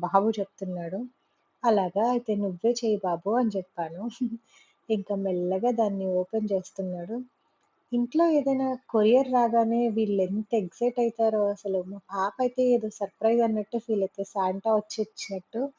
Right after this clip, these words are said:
"సర్ప్రైజ్, సర్ప్రైజ్" అని అరుస్తా ఉంటది. And ఈ మధ్య అదో కొత్త అలవాటు నేర్చుకుంది. ఏదో ఒక ఫోన్ పట్టుకొని తను కూడా వ్లాగ్స్ చేస్తున్నట్టు మాట్లాడుతా ఉందన్నమాట.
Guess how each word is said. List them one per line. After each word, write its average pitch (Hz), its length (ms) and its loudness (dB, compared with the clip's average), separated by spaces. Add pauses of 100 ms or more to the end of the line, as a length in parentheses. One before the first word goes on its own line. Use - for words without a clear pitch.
(260)
"సర్ప్రైజ్, 226 480 0
సర్ప్రైజ్" 226 440 0
అని 226 160 2
అరుస్తా 202 480 -2
ఉంటది. 190 420 -2 (520)
And 214 240 2
ఈ 208 80 2
మధ్య 196 320 0
అదో 208 160 2
కొత్త - 320 -4
అలవాటు 208 400 6
నేర్చుకుంది. 185 640 -4 (420)
ఏదో 190 280 0
ఒక 220 180 -6
ఫోన్ 202 320 0
పట్టుకొని 202 500 -2 (320)
తను 196 220 -2
కూడా 220 240 4
వ్లాగ్స్ 185 500 -2
చేస్తున్నట్టు 208 640 -2 (100)
మాట్లాడుతా 208 640 0 (100)
ఉందన్నమాట. 196 680 -2